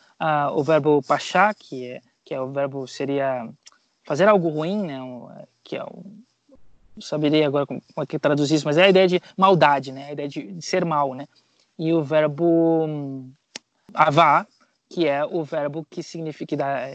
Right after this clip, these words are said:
que traz, né, avon, né? Que é a iniquidade, né? Cometer iniquidade, ser ímpio, né? Ser, ser, é, ser iníquo, né? Então, esses, ele menciona esses, esses verbos, né?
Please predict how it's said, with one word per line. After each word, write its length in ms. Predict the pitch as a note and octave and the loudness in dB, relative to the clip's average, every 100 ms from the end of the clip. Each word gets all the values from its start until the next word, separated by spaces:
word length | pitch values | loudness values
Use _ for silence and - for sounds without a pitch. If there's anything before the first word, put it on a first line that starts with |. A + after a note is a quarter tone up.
| - | -16
que 80 | _ | _
traz, 240 | D3+ C#3 | -6 -4
né, 200 | C3+ C3 B2+ | -6 -8 -6
avon, 440 | B2+ B2 C#3+ F3 | -6 -2 2 2
né? 220 | D3+ C#3+ - _ _ _ | 2 -6 -12 _ _ _
Que 200 | - D3+ | -4 0
é 340 | C#3+ D3 D#3 - | 2 0 -4 -8
a 160 | - C#3+ | -10 -6
iniquidade, 680 | D#3 F3+ G3+ E3+ C#3 C3 C3 | -2 -2 0 2 2 0 -4
né? 100 | B2+ | -8
Cometer 500 | - D3 - E3 E3 | -6 -6 -2 0 2
iniquidade, 580 | D#3+ D3 D3 C#3 B2+ B2 | 0 -2 -2 -2 -4 -6
ser 240 | - C#3+ | -4 -2
ímpio, 380 | C#3 E3 - B2+ | 0 -2 -6 -10
né? 120 | B2 | -10
Ser, 340 | B2+ C#3+ B2+ - _ - _ | -6 -4 -4 -6 _ -20 _
ser, 400 | - - D3 C3+ B2+ | -12 -2 2 2 0
é, 760 | C#3 C3 C3 C3 B2+ B2 B2+ | -2 0 0 0 -2 -4 -8
ser 200 | - E3 | -2 2
iníquo, 480 | D#3+ D#3+ E3+ - C#3 | 4 6 4 2 -6
né? 220 | A#2+ C3+ - _ _ _ _ | -6 -8 -12 _ _ _ _
Então, 300 | D#3+ D#3 D#3+ | 4 4 2
esses, 400 | F3+ E3 - F3+ - | 2 2 2 0 2
ele 240 | F3 E3+ | 4 4
menciona 680 | E3 F3 E3 - G3+ G3+ D3 | 2 0 -2 -2 0 2 -2
esses, 420 | C3+ E3 - - _ - | -4 -6 -8 -12 _ -14
esses 340 | D#3+ - D3 | -6 -2 0
verbos, 480 | C3+ C#3+ E3+ D3 C3 | 2 4 4 2 -4
né? 180 | C3+ | -6